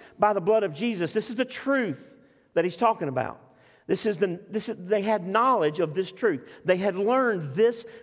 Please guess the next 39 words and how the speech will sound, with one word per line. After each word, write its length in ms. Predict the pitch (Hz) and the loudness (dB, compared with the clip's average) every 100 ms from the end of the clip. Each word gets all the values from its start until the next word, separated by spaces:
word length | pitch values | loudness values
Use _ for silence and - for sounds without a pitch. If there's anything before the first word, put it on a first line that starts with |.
| - | -14
gospel. 880 | 151 226 240 240 - - 165 120 - - - _ _ _ _ _ _ _ _ _ _ _ _ | 0 2 2 0 -8 -2 0 0 -2 -16 -20 _ _ _ _ _ _ _ _ _ _ _ _
"Since 220 | - 233 | -4 -2
we 100 | 214 | 2
have 140 | 214 214 | 0 0
confidence 540 | 220 254 247 208 196 | -2 0 0 -2 -2
to 80 | 214 | 0
enter 140 | 220 | 2
the 80 | 190 | 2
holy 240 | 170 202 170 | 2 2 0
places 540 | - 220 220 170 147 - - | 0 -2 0 -4 -4 -14 -2
by 100 | 196 | 0
the 60 | 180 | 2
blood 160 | 185 | 2
of 140 | 175 147 | 0 -2
Jesus, 440 | 180 226 170 151 | -4 -4 -2 -6
by 320 | 160 185 170 165 - | 0 0 0 -4 -6
the 80 | 180 | -4
new 180 | 196 208 | 0 0
and 140 | 175 | 2
living 260 | 185 175 160 | 0 0 0
way 240 | 208 202 | 2 2
opened, 480 | 156 214 214 160 151 - - | 2 2 2 -4 -4 -10 -2
that 140 | 185 | 0
he 100 | 196 | 2
opened 300 | 170 180 180 | 2 2 -2
for 100 | 175 | -2
us 160 | 165 165 | -2 -2
through 120 | 175 | -4
the 60 | 151 | -4
curtain, 460 | - 226 208 151 151 - - | -2 -2 -2 -6 -10 -20 -2
that 160 | 185 185 | 2 2
is, 160 | 180 | 0
through 140 | 180 170 | 0 -2
his 120 | 143 | -2
flesh, 380 | - 190 180 180 | -2 0 0 -2
and 240 | 175 160 | -2 -2
since 460 | 151 - 247 247 - | -2 -2 -2 -2 -4
we 160 | 214 185 | -4 0
have 400 | 196 190 127 | 0 2 2